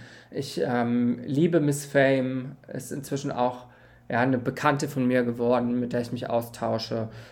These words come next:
Ähm, Adore Delano immer noch natürlich.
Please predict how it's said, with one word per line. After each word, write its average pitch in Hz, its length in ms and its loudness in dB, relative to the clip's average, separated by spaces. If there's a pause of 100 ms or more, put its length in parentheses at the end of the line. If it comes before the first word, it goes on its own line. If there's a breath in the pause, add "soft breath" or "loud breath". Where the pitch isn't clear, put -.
(120)
Ähm, 113 460 -4
Adore 123 280 4
Delano 131 420 2
immer 127 260 0
noch 120 240 0
natürlich. 117 840 -4